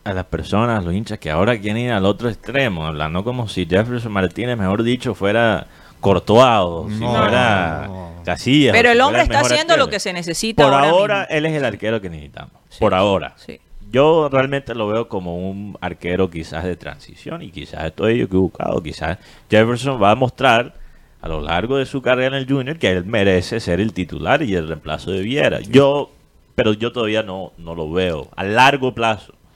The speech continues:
Speaker 2: Pero lo que se tiene pensado, Mateo, para el próximo año, o sea, viéndolo como el arquero del centenario.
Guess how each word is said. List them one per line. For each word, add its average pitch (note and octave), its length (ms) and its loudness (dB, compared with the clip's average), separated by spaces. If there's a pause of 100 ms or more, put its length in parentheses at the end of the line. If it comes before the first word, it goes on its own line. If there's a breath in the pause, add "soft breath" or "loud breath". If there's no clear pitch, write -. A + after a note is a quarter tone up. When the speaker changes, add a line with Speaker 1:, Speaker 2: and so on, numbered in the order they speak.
Speaker 2:
Pero A#2 140 -6
lo G#2 100 -4
que F#2 80 -8
se G2 120 -8
tiene F#2 220 -6
pensado, A2 360 -2
Mateo, G#2 360 0
para G2 100 -2
el F2 40 -6
próximo G#2 500 -2
año, G#2+ 360 0
o - 20 -14
sea, G#2 140 -2
viéndolo G2 480 -2
como F2+ 360 -6 (120)
el F#2 100 -4
arquero G#2 380 -2
del G#2 140 -2
centenario. E2 580 -6